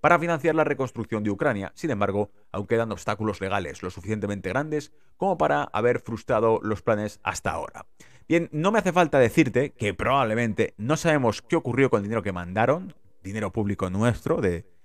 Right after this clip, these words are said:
de contribuyentes, tanto de Estados Unidos, de Europa y de todos los países. Bueno, en realidad es Estados Unidos y Europa. El resto del mundo vive a su puta bola, pero, eh, Europa es básicamente el hermano tonto de Estados Unidos y tiene que hacer lo que le vayan diciendo. Y, eh,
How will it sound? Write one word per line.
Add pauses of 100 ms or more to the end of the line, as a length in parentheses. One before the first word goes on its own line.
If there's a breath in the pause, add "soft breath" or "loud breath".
(200)
de
contribuyentes,
tanto
de
Estados
Unidos,
de
Europa
y
de
todos
los
países.
Bueno,
en
realidad
es
Estados
Unidos
y
Europa.
El
resto
del
mundo
vive (400)
a
su
puta
bola,
pero, (220)
eh,
Europa
es
básicamente
el
hermano
tonto
de
Estados
Unidos
y
tiene
que
hacer
lo
que
le
vayan
diciendo. (380 soft breath)
Y,
eh,